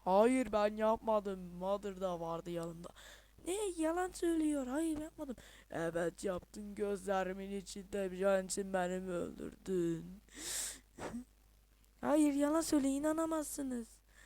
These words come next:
Kusura bakma ama şu güzelliğe bir bakar mısın? Buna inanmamak mümkün olabilir mi? Şuna bir baksana. Üf, üf, üf, çıtır çıtır.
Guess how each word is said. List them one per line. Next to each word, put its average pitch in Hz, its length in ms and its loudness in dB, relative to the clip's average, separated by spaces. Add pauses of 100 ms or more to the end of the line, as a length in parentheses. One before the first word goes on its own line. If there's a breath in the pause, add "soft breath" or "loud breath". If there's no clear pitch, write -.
(520 loud breath)
Kusura - 460 -6
bakma - 580 -4 (280)
ama 175 320 -2
şu - 240 -10 (160)
güzelliğe - 540 -8
bir 120 180 -12
bakar - 260 -10
mısın? - 340 -12 (120)
Buna - 260 -12
inanmamak - 680 -10
mümkün - 420 -14
olabilir - 520 -10
mi? - 140 -16
Şuna - 420 -12
bir - 80 -14 (100)
baksana. - 400 -12
Üf, - 340 -16
üf, - 340 -14
üf, - 280 -18
çıtır - 280 -14
çıtır. - 460 -20